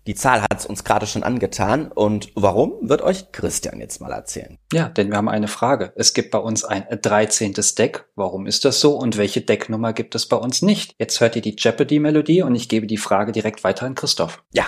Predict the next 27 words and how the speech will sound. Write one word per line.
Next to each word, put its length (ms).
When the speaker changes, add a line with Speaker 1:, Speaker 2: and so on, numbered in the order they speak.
Speaker 1:
ein 160
Deck 160
dreizehn 400
gibt 220
es 120
bei 120
uns, 340
weil 200
die 160
dreizehn 680
im 140
mediterranen 680
Bereich 360
keine 220
Unglückszahl 560
ist. 180
Das 160
ist 140
ja 80
unsere 340
Herkunft. 640
Wir 60
kommen 300
aus 160
dem 120
mediterranen 680
Bereich. 380